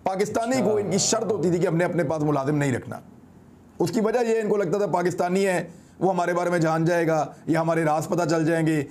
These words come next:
Speaker 1: या पाकिस्तान में जाके बता देगा या वो हमारे बारे में डिग आउट करेगा, हमारी ज़ुबान समझता है, वो मल्टीपल चीज़ें हो सकती हैं।
Speaker 2: हम्म।
Speaker 1: लेकिन पाकिस्तानियों से खिंचते हैं शुरू से, पाकिस्तानियों से नफरत करते हैं। मैंने सुना कि इन्होंने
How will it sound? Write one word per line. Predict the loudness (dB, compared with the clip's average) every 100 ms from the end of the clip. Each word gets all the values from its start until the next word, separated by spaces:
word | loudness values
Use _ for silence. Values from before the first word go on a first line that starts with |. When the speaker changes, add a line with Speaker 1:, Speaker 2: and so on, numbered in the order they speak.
| -4
Speaker 1:
या | -2
पाकिस्तान | -2 -2 0 0
में | 0
जाके | 2 0
बता | 0 0
देगा | 2 2 0 -2 -10 -6 0
या | 2
वो | 2
हमारे | 2 2
बारे | 2 0
में | 0 0
डिग | 0
आउट | 0 0
करेगा, | 0 2
हमारी | 2 2
ज़ुबान | 2 0 0
समझता | 0 0 0
है, | 0
वो | 0 -2 -6 -18 -8 -2
मल्टीपल | -2 0 -2
चीज़ें | -2 0 0
हो |
सकती | 0 -2 -4
हैं। | -8 -4
Speaker 2:
हम्म। | -6 -6 -10 -18 -20 -10 -4
Speaker 1:
लेकिन | -2
पाकिस्तानियों | -2 -2 -2 -2 -2 0
से | 0 0
खिंचते | -2 -4 -4 -4 -2
हैं | 0
शुरू | 0 0
से, | 0 -4 -6 -12 -6
पाकिस्तानियों | -4 -2 -2 0 0
से | 0
नफरत | 0 0
करते | -2 0 0
हैं। | 0
मैंने | 0 0
सुना | 0 0 0
कि | 0
इन्होंने | 2 0 0